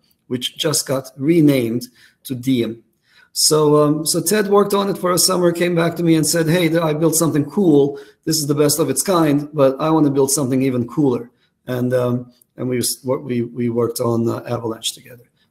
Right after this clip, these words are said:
I'll get to Avalanche in a second. But I hope everybody sees how these protocols work. They, the communication looks kinda like this graph. So if you type, uh, classical cl-, B F T consensus into Wikipedia,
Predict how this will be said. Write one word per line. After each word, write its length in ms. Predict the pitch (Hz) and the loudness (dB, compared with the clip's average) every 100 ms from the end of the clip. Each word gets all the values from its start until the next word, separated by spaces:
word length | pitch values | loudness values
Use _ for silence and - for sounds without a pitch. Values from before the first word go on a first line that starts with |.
| - | -4
I'll 100 | - | 2
get 180 | - - | 2 4
to 100 | 180 | 4
Avalanche 400 | 165 151 139 131 | 4 4 4 2
in 80 | 131 | 0
a 60 | |
second. 420 | - 156 - - _ - - - | -2 -4 -10 -20 _ -20 -12 -2
But 120 | - | 2
I 40 | |
hope 220 | 220 269 | 4 6
everybody 420 | 247 240 220 196 165 | 6 6 4 4 4
sees 320 | - 190 185 | 0 -2 0
how 120 | 175 | 0
these 180 | 156 147 | 0 -2
protocols 500 | 180 175 170 147 127 | 0 0 0 0 0
work. 260 | 160 226 226 | -2 -2 0
They, 180 | 156 | 0
the 180 | 151 147 | 0 -2
communication 720 | 147 160 160 156 160 160 151 | -2 0 0 2 0 2 0
looks 240 | 143 151 - | 0 -2 -4
kinda 300 | - 233 220 | -4 -4 -2
like 220 | 180 - | -2 -2
this 140 | - | -4
graph. 460 | 135 147 151 214 - - - - - | -2 0 0 -2 -8 -18 -20 -20 -14
So 180 | - 185 | -6 -4
if 140 | 147 | -4
you 100 | 175 | -4
type, 340 | 170 151 143 - | 0 0 -2 -2
uh, 440 | 143 139 135 160 160 | 0 2 0 -4 -12
classical 600 | - 143 139 - 143 143 | -6 -4 -4 -2 -4 -2
cl-, 200 | 151 143 | -4 -4
B 220 | 151 170 | 0 2
F 120 | 160 | 2
T 100 | 160 | 0
consensus 720 | 156 143 131 151 147 151 147 160 | -2 0 0 0 0 0 0 0
into 220 | 147 135 | -2 -2
Wikipedia, 720 | 135 131 131 143 175 190 | -4 -4 -4 -2 -2 -2